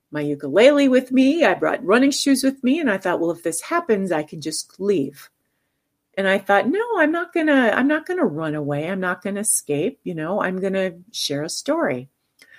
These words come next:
So that's what I did. I walked out into the living room and I shared some of my creation stories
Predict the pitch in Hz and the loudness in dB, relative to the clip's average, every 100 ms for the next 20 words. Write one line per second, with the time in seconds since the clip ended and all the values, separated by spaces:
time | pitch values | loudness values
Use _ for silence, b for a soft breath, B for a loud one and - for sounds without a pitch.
0 | b - - 202 196 190 185 185 196 - | b -10 4 10 10 10 8 2 0 -2
1 | 214 220 226 330 330 170 151 160 165 190 | 0 2 0 -2 0 -2 -2 -4 -6 -4
2 | 180 175 170 160 147 147 151 156 175 202 | -4 -4 -8 -8 -6 -6 -8 -10 -6 -2
3 | 220 170 160 165 - - 180 185 180 180 | -2 0 -4 -4 -8 -2 0 0 -2 -8
4 | 170 160 165 165 - 175 160 160 160 165 | -8 -8 -8 -8 -10 -8 -4 -4 -6 -10
5 | 147 - 147 139 139 147 151 | -10 -8 -6 -4 -4 -4 -6